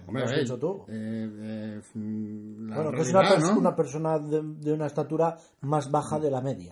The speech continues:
Speaker 2: Digo,
Speaker 1: Hombre, yo
Speaker 2: así
Speaker 1: soy gor-,
Speaker 2: quedas
Speaker 1: yo,
Speaker 2: bien.
Speaker 1: yo soy gordito y lo asumo. Soy un
Speaker 2: Bueno,
Speaker 1: gordito
Speaker 2: pero
Speaker 1: feliz.
Speaker 2: ya, pero no te, no te, te está diciendo eres gordito.
Speaker 1: <laughs> Bueno, pero me dice todo el mundo, ¿eh? Mi mujer
Speaker 2: Bueno,
Speaker 1: también.
Speaker 2: ah, pero bueno, tu mujer te quiere así.
Speaker 1: Ah, amiga. Espero. Y después también <laughs> estaba,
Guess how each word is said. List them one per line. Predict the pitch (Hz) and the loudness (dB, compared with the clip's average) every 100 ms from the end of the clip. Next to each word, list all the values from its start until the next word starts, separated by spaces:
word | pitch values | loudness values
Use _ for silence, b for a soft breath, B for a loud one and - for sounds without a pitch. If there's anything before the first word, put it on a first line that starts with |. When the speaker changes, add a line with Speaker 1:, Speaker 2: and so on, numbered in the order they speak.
| 104 | -6
Speaker 2:
Digo, | 117 | -4
Speaker 1:
Hombre, | 113 | -2
yo | 117 | -4
Speaker 2:
así | 123 | -2
Speaker 1:
soy | |
gor-, | 135 147 | 0 2
Speaker 2:
quedas | 139 120 | 2 0
Speaker 1:
yo, | 139 | -2
Speaker 2:
bien. | 175 131 | -2 -4
Speaker 1:
yo | 123 | -6
soy | 104 117 | -4 -4
gordito | 120 120 131 | -4 -4 -4
y | |
lo | 139 | -6
asumo. | 131 120 175 - | -6 -8 -10 -14
Soy | - | -8
un | 107 | 0
Speaker 2:
Bueno, | 135 160 | 2 2
Speaker 1:
gordito | 160 | 0
Speaker 2:
pero | - 135 | 0 0
Speaker 1:
feliz. | 151 | 0
Speaker 2:
ya, | 131 | 2
pero | 147 139 | 2 0
no | 139 139 | 0 0
te, | 151 147 | 0 2
no | 147 | 0
te, | 147 143 | 0 -2
te | 143 | -2
está | 139 | -4
diciendo | 131 131 123 | -4 -2 -4
eres | 127 | -2
gordito. | 123 117 165 - | -4 -2 -2 0
Speaker 1:
<laughs> | - 147 156 131 127 127 - 123 _ B B | -2 -4 -8 -10 -12 -16 -14 -16 _ B B
Bueno, | 127 120 | -6 -4
pero | 113 | -6
me | 104 | -6
dice | 110 120 | -6 -4
todo | 117 | -4
el | 104 | -4
mundo, | 120 107 | -6 -6
¿eh? | |
Mi | 104 | -6
mujer | 107 98 110 | -6 -6 -4
Speaker 2:
Bueno, | 123 | -4
Speaker 1:
también. | 107 107 | -4 -6
Speaker 2:
ah, | 110 110 - | -10 -16 -14
pero | 104 | -10
bueno, | 117 131 113 | -8 -8 -8
tu | |
mujer | 120 107 117 | -12 -10 -10
te | 123 | -10
quiere | 123 123 | -10 -12
así. | 110 101 117 107 | -12 -16 -16 -12
Speaker 1:
Ah, | 98 107 120 120 104 | -10 -6 -6 -4 -6
amiga. | 95 87 - _ b b b b _ | -10 -14 -20 _ b b b b _
Espero. | 110 - 117 - - - | -14 -8 -8 -10 -20 -6
Y | 160 151 147 | 2 4 4
después | 135 127 180 175 | 0 -2 -2 0
también | 175 185 | 2 0
<laughs> | 127 | -2
estaba, | - 156 156 165 | -2 -2 0 -2